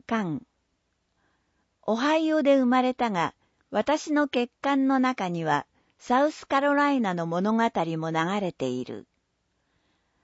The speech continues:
自由を求めて爆発していた南部。私たちには好きなところへ出かけたり、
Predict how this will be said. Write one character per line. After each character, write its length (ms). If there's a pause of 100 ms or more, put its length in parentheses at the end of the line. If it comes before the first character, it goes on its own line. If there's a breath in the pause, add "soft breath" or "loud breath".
(160)
自 160
由 420
を 120
求 300
め 120
て 300
爆 300
発 320
し 100
て 160
い 100
た 140
南 380
部。 220 (1040)
私 400
た 140
ち 160
に 180
は 300
好 160
き 140
な 160
と 140
こ 160
ろ 100
へ 160
出 140
か 140
け 140
た 160
り、 220